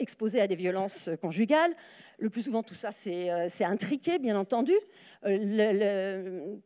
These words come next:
quatre-vingt-dix pour cent, par exemple, des violences sexuelles sont commises par des personnes connues des enfants, hein, quatre-vingt-quatorze pour cent. Euh, si on a, si on cumule plusieurs sortes de violences, on va, euh, ça va être le déterminant,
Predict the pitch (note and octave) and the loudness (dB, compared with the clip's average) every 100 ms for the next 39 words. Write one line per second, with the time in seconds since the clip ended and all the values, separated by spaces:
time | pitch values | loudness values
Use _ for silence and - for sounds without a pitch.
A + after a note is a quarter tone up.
0 | _ F4 - D#4 C#4 B3 A3+ - C4 B3+ | _ -2 0 0 0 -2 -6 -4 -2 -2
1 | G3 G3 A3 F#3+ G3 G#3 G3+ G#3+ - A#3+ | -4 -4 -2 0 0 -2 -4 -6 -2 -2
2 | - F#3+ G3+ G#3+ F#3 F3 F3 F#3 F3+ G#3+ | -2 -4 -2 -2 -4 -2 -2 -2 -4 -2
3 | F#3+ - C#4+ C#4+ F4 B3+ A#3 A#3+ F4 C#4 | -4 0 4 6 6 4 0 -2 -4 -4
4 | C#4+ G#3 G3 F#3 D#3+ E3+ - A3 - C#4+ | -6 -8 -8 -8 -8 -10 -10 -12 -6 -6
5 | E4 _ - - - - - - - G3 | -6 _ -20 -20 -20 -18 -18 -10 -2 -2
6 | - F4+ F4+ E4+ C#4+ C#4 B3 F3+ F#3+ C#4 | 0 2 2 4 4 4 4 2 2 2
7 | C4 F#4 F4+ D#4+ C4+ C4 C4+ G3+ G#3+ G#3+ | 4 4 2 2 0 0 0 -2 -4 0
8 | A3 A#3+ D#4+ - - - - - C4 A#3 | 0 0 -2 -6 -10 -20 -6 6 6 8
9 | C4+ B3+ - G#3 G#3 - E3 F#3+ C#4 B3+ | 4 4 2 4 4 4 -2 0 4 4
10 | A#3+ A#3+ A3 G3+ G3 G4+ G#4 - E4 D#4+ | 4 4 2 2 2 2 2 2 4 4
11 | C#4+ A#3 | 2 0